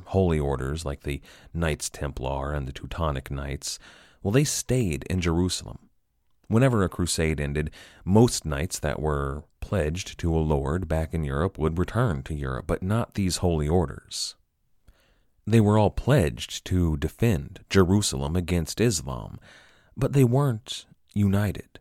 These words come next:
They bickered and fought among themselves for position until, in twelve ninety-one, Jerusalem finally fell to the Umayyad dynasty.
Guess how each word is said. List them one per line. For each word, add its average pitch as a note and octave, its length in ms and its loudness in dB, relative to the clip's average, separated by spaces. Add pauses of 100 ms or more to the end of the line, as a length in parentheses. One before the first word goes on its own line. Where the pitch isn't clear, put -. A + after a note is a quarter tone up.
(440)
They G2+ 160 4
bickered F2 420 2
and D#2 260 -2
fought G2+ 240 0
among A2 240 2
themselves F2 600 0
for D#2+ 160 -2
position E2 640 -4
until, D2 560 -4
in D2+ 280 -4
twelve D2+ 380 -2
ninety-one, F2 720 -2 (480)
Jerusalem E2 600 0
finally D2 440 -4
fell D#2+ 460 0
to D#2+ 160 -6
the D#2 100 -4
Umayyad D2 480 -6
dynasty. F2 640 -6